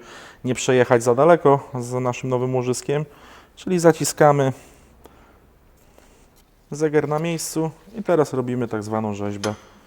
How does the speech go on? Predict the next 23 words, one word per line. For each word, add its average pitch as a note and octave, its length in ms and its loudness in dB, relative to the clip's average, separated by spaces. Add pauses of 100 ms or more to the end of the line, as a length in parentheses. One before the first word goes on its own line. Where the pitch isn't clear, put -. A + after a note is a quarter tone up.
(400)
warsztatowo-domową. G#2+ 1300 -4 (760)
I G3+ 80 -6
najważniejsza D#3+ 680 -2
część, A#2+ 400 -6 (200)
wprasować D3+ 760 -2
łożysko B2+ 460 -4
tak, D#3+ 460 0 (240)
aby C3 240 -6
nie C#3 140 -4
uszkodziło C3 600 -2
nam F#2+ 220 -8
się. - 200 -20 (360)
Czyli A#2+ 340 -6 (260)
nie D3 160 -6
napieramy A2 580 0
tu, C#3 380 -2 (200)
nie B2+ 120 -6
napieramy A2 560 -4
tu, C3+ 180 -4
no C3 100 -4
ale C3 160 0
Michu, B2+ 400 -8
czym? G2 280 -4